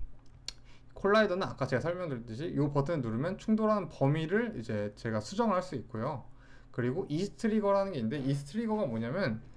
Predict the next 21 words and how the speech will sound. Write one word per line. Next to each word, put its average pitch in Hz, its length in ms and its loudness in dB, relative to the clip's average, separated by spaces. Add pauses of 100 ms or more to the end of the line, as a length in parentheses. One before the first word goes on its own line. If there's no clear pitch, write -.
(440)
이제 107 340 -2 (200)
기본적으로 190 580 4
콜라이더 269 460 6
두 139 160 0
개가 175 500 4
부딪히면은 165 760 0 (160)
서로 240 360 2
겹치지가 175 600 0
않아요. 101 280 -6 (800)
근데 147 440 4
얘를 151 240 6
체크를 214 360 2
하면은 156 440 0 (760)
그 107 480 -2 (340)
이 135 60 -4
체크 240 260 4
당한 151 360 2
애는 151 420 4
겹쳐집니다. 123 720 0 (640)
한번 165 220 -4
볼까요? 113 460 -2